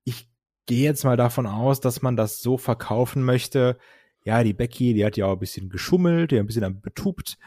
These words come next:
wollte erst die Hand geben, dann gab's einen Cheap Shot, dann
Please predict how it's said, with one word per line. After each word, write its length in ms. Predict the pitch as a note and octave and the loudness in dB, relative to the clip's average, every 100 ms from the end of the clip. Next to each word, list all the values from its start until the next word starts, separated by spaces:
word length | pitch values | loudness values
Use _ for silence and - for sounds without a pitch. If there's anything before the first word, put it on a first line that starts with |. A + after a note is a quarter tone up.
| - | -2
wollte 180 | B2 B2 | 2 2
erst 160 | G#2 - | 0 -2
die 80 | |
Hand 320 | A2+ D3+ D3+ - | 0 0 -2 0
geben, 320 | C#3 C#3 B2 | 2 2 2
dann 140 | A#2 | 0
gab's 200 | A2 G#2 | 2 0
einen 100 | G2+ | -2
Cheap 280 | - - C#3+ | -6 -6 -6
Shot, 400 | - C3+ C3 - _ - _ _ - | 2 4 2 0 _ -20 _ _ 0
dann 500 | A2 A2+ A2+ A2 | 4 4 2 -4